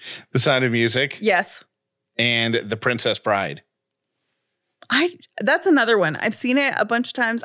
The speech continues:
Speaker 2: I still don't get the appeal of it. And I
Speaker 1: I
Speaker 2: know I'm, like, a weirdo 'cause everyone is obsessed with it, but it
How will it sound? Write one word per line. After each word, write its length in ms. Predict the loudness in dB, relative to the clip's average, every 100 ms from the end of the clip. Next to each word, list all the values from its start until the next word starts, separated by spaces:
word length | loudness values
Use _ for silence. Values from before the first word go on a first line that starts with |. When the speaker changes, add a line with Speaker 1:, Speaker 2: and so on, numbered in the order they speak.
| -2
Speaker 2:
I 100 | -2
still 220 | 0 -2
don't 180 | -2 -4
get 140 | -8
the 120 | -8 -12
appeal 240 | -10 -8
of 60 | -4
it. 160 | -4 -6 _ _ _ _ -6 0
And 120 | 2
I 140 | 2
Speaker 1:
I 20 |
Speaker 2:
know 260 | 2 4 4
I'm, 140 | 2
like, 240 | 2 0 2
a 40 |
weirdo 500 | 0 2 2 2 0
'cause 140 | 0 0
everyone 360 | 0 0 -2
is 120 | -4
obsessed 360 | -4 0 0 0
with 120 | -2
it, 200 | 0 0 0
but 240 | 0 0
it 220 | -4 -6